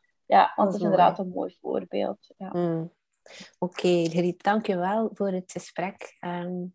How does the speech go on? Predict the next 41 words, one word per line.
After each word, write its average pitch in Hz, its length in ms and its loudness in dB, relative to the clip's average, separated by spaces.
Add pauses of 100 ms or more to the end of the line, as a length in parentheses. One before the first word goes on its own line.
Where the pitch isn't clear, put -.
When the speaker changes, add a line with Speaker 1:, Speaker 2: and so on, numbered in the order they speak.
(100)
Speaker 2:
bedankt 180 420 0
aan 190 140 0
de 180 100 0
luisteraars 180 640 -4
om 175 180 -6
te 170 180 -8
luisteren. 190 600 -8 (360)
Als - 160 -4
je 185 100 -4
vragen 185 260 4
Speaker 1:
Ja. 220 60 4
Speaker 2:
zou 208 160 4
hebben 214 220 6
voor 196 220 0
Griet 208 340 2
of 190 140 -6
voor 190 140 -4
mij, 185 440 -2
ehm, 175 480 -4 (260)
de 175 180 -6
gegevens 185 440 -4
kun 180 140 -4
je 175 140 -2
vinden. 175 200 -2
Je 175 60 -2
kan 185 180 0
ons 180 120 0
bereiken 185 440 0
via 170 480 -2 (280)
Instagram 170 600 -2
of 165 100 -6
via 170 200 -2
de 160 100 -6
gegevens 165 680 -6
bij 160 120 -6
de 156 80 -8
inleidende 151 720 -10
tekst - 640 -20
van 170 260 -10
deze 160 200 -10
podcast. - 720 -18